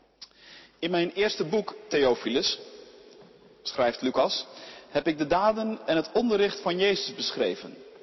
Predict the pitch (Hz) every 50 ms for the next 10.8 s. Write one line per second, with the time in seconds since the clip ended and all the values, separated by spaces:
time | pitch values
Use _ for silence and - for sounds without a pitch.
0 | - - - - - - - - - - - _ _ _ - - 151 160 208 220
1 | - 190 175 - - - - 226 254 254 254 240 - - 214 220 - - - 175
2 | 180 175 160 135 143 143 170 - - 165 147 151 156 156 156 147 151 156 131 156
3 | 147 143 135 135 160 180 170 151 131 127 120 - 139 156 - - - 120 113 110
4 | 101 101 101 101 101 - - - - - - - - - - - 131 151 165 160
5 | 170 165 - 151 156 156 151 151 - 139 139 - - 233 - - - - 190 180
6 | 175 165 165 165 160 147 - 151 147 143 143 151 143 143 127 123 131 131 135 131
7 | - 127 - - 202 202 202 - - 110 - - - - 208 220 - - 180 -
8 | 170 160 156 156 - 156 147 147 - - - - - - - - 131 135 - -
9 | - - 120 - - - 233 233 - - - - 165 180 - - - 143 139 143
10 | - - 202 - - 123 107 101 - - - 95 92 - - -